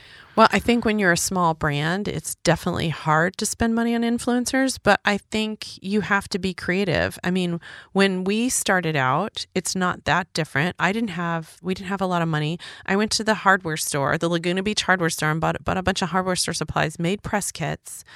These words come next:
mailed 'em out to a bunch of magazines, and knocked on doors. And we didn't have the advertising dollars that would have warranted the editorial we got, but I was just persistent. And I think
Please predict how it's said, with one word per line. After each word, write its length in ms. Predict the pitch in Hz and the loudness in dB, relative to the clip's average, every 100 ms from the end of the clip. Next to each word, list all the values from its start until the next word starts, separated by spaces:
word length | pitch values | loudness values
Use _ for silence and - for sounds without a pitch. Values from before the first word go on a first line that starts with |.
| - - - - | -20 -20 -20 -6
mailed 280 | 175 170 196 | 2 4 6
'em 120 | 220 | 4
out 140 | 208 196 | 2 2
to 100 | 180 | 2
a 20 | |
bunch 220 | 180 180 | 2 0
of 60 | 175 | 0
magazines, 600 | 165 170 165 151 147 160 | 0 0 -2 0 -2 -4
and 180 | 180 170 | -2 0
knocked 300 | 170 151 - | 2 0 -2
on 160 | 156 156 | -4 -2
doors. 500 | 156 - - - - - - - - | -2 -2 -4 -8 -12 -18 -20 -20 -2
And 200 | 190 190 | 2 4
we 100 | 190 214 | 2 2
didn't 200 | 233 202 | 0 0
have 200 | 208 190 | 0 0
the 120 | - | 0
advertising 540 | 170 185 - 170 185 | 0 0 -2 -4 -4
dollars 400 | 170 160 156 160 | -2 0 0 0
that 160 | - - | -2 -2
would 140 | 170 | 0
have 160 | 160 160 | -2 -2
warranted 400 | 156 156 160 160 | -2 0 0 -2
the 140 | 156 | -2
editorial 500 | 151 156 - - 175 | -4 -4 -4 -2 0
we 100 | 196 | -2
got, 380 | 208 226 240 233 - - - | 0 2 2 -2 -10 -16 -2
but 120 | 196 | 2
I 80 | 185 | 2
was 160 | 202 | 2
just 260 | - 220 - | -2 -6 -6
persistent. 960 | - 190 - 208 - 156 151 - - - | -6 -4 -4 -4 -2 -2 -4 -4 -6 -2
And 300 | 175 170 170 - | 0 0 -2 -4
I 120 | 180 | -4
think 500 | - 202 190 - | -2 -4 -4 -8